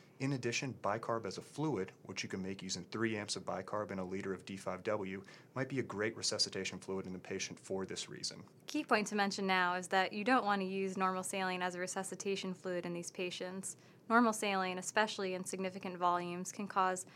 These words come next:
Speaker 2: hyperchloremic metabolic acidosis that will worsen hyperkalemia. Interestingly, lactated ringers, which does contain potassium, is actually a better fluid in these patients because it avoids the acidosis.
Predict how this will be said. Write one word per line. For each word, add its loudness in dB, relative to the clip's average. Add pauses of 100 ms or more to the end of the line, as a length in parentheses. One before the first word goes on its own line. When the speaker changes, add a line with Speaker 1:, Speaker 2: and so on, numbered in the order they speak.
(180)
Speaker 2:
hyperchloremic 0
metabolic 4
acidosis 0
that 0
will 2
worsen 2
hyperkalemia. -4 (380)
Interestingly, 2
lactated 4
ringers, -2
which -6
does 2
contain 0
potassium, -2 (300)
is -10
actually 4
a 0
better 4
fluid -2
in -2
these -4
patients -4
because -4
it 0
avoids 0
the 2
acidosis. -2